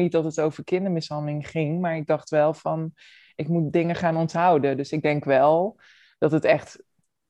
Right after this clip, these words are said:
ja, puur vanuit mezelf, eh, hè, ik wilde echt,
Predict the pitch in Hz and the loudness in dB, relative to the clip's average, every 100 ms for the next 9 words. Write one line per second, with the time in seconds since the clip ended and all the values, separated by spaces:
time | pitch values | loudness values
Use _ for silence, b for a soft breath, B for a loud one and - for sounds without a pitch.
0 | _ - 139 - 180 160 - 151 156 151 | _ -10 -4 6 6 6 0 -2 -2 -2
1 | 156 175 165 208 - - - _ - 147 | -2 4 4 4 -4 -20 -20 _ -10 -6
2 | 151 180 196 - 127 160 151 185 208 156 | 0 0 0 -4 -4 -4 2 4 6 4
3 | 139 - - | 0 -4 -18